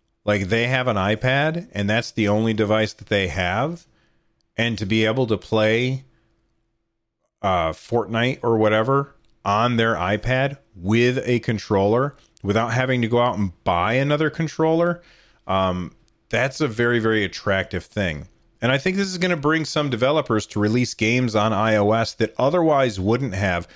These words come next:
just because they don't have, like, because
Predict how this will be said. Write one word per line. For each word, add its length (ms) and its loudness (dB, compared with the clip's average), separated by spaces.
just 340 -4
because 720 0
they 120 0
don't 380 0
have, 600 0
like, 280 0
because 520 -4